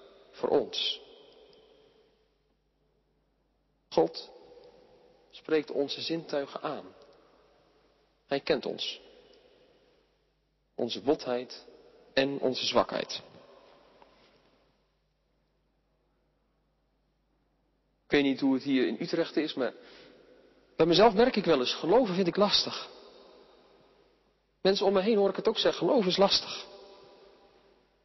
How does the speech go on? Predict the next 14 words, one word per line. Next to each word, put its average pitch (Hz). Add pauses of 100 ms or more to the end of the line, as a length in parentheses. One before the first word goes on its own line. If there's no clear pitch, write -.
(580)
Maar 160
God -
geeft 180
ons 147
tekens. - (1300)
God 269
geeft 196
dingen 240
die 190
ons 202
aan 185
hem 190
doen 180
denken. 156